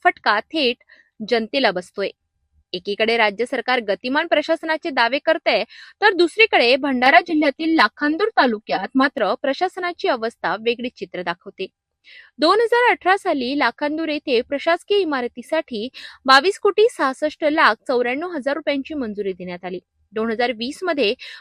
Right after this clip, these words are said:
प्रत्यक्ष कामाला सुरुवात झाली आणि तेरा कोटी सव्वीस लाख सत्तावीस हजार रुपये खर्चून सर्व सुविधांनी सुसज्ज अशी भव्य दोन मजली इमारत उभी करण्यात आली. या इमारतीत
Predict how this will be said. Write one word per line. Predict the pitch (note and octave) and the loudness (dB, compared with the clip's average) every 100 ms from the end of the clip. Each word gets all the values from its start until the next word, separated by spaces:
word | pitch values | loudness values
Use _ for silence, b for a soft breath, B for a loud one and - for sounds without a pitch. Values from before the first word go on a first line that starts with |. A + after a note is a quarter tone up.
| - | 0
प्रत्यक्ष | D4 - F#4 - A#4 | 0 2 -2 -4 0
कामाला | E4+ D4 D4 F4+ | 0 2 0 -2
सुरुवात | - C4 A3+ D#4 - | -2 -6 -4 -4 -2
झाली | E4+ A#3+ | -2 -2
आणि | G3 A#3 D#4+ | -4 -4 -6
तेरा | E4+ B3+ C#4 | -4 -2 -2
कोटी | E4+ D#4+ F#4+ | -4 -4 -6
सव्वीस | - C4+ A3 C#4 - | -4 -8 -8 -12 -6
लाख | D4+ D#4+ | -4 -4
सत्तावीस | - A#3 - D4 F#4 | -12 -12 -8 -6 -6
हजार | D#4 C#4 | -6 -6
रुपये | C#4 B3+ B3+ | -6 -8 -8
खर्चून | - C#4+ - B3 A3+ B B B - | -8 -10 -6 -8 -8 B B B 0
सर्व | F4+ A4 | 0 0
सुविधांनी | - D4+ D4+ E4+ E4 F4+ | -2 -2 -2 -2 -2 -6
सुसज्ज | - D#4 D4 E4+ D4 A3+ | -6 -8 -6 -6 -4 -2
अशी | E3+ F3+ - B3+ G#3+ | -2 -4 -8 -8 -6
भव्य | C4 A3 G#3 | -6 -4 -6
दोन | G3+ A#3+ B3 | -4 -4 -2
मजली | B3 C4+ C4+ A#3 - | -4 -6 -10 -10 -8
इमारत | A#3 C#4 G#3+ A#3+ _ - | -4 -4 -4 -10 _ -10
उभी | G3+ A3+ | -6 -6
करण्यात | F#3+ E3+ E3 | -8 -10 -12
आली. | F3 F3 _ _ _ - | -14 -16 _ _ _ -8
या | A3 | -4
इमारतीत | G#3 G#3 B3 F4 B3 | -4 -2 0 0 -2